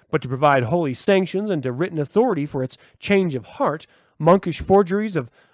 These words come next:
epistle from the saints were manufactured out on an extensive scale and consciously published throughout Europe. They're now deified.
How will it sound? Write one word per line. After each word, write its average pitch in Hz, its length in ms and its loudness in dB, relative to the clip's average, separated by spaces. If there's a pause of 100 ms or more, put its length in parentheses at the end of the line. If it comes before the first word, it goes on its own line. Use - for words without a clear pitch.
epistle 196 500 -2
from 196 180 -4
the 208 60 -4
saints 160 540 -4
were 127 100 -4
manufactured 156 800 0
out 160 220 -2
on 170 60 -6
an 151 80 -6
extensive 170 560 -6
scale 165 440 0
and 135 140 -2 (360)
consciously 185 600 -2
published 160 560 -2
throughout 147 240 -2
Europe. 143 380 -8 (580)
They're 110 120 -6
now 110 240 -4
deified. 104 540 -10